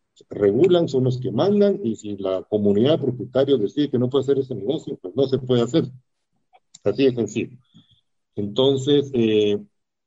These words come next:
yo les puedo comentar que estoy muy satisfecho con, con la decisión que tomé. Ha sido una muy buena experiencia. Eh, ya mi inversión ya tuvo plusvalía.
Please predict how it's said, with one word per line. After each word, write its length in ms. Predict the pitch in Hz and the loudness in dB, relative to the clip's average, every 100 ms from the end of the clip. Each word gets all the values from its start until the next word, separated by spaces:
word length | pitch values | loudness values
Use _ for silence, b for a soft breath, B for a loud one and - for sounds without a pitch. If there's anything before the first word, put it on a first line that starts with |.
| _ _ | _ _
yo 260 | 123 117 135 | -10 0 0
les 120 | 127 | 0
puedo 180 | 139 - | -2 -2
comentar 520 | 120 107 98 - 156 | -2 -2 -2 -2 -4
que 60 | 135 | -4
estoy 180 | 127 | -2
muy 280 | 117 117 117 | 2 4 2
satisfecho 680 | 113 107 - - 131 127 127 | 2 -4 -6 -2 0 0 -2
con, 220 | 107 101 | -2 -6
con 200 | - 104 | -6 -6
la 80 | 95 | -4
decisión 540 | 95 95 101 - 135 | -6 -8 -6 0 0
que 140 | 127 127 | 0 -2
tomé. 420 | 101 107 170 131 - _ _ _ _ _ | -2 0 -2 -4 -14 _ _ _ _ _
Ha 120 | - | -6
sido 120 | 107 117 | -2 2
una 120 | 120 | 2
muy 280 | 120 151 139 | 4 4 4
buena 220 | 135 135 | 2 0
experiencia. 880 | 127 - 98 127 185 175 175 170 - _ _ b _ _ | -2 -4 -2 0 0 0 -2 -2 -6 _ _ b _ _
Eh, 440 | - 107 101 98 98 | -4 0 0 0 0
ya 160 | 117 135 | 2 4
mi 100 | 139 | 4
inversión 420 | 107 - 131 127 | 2 2 2 4
ya 100 | 120 | 2
tuvo 280 | 127 120 117 | 0 -2 -2
plusvalía. 720 | 101 92 95 170 185 180 | -8 -8 -2 2 4 2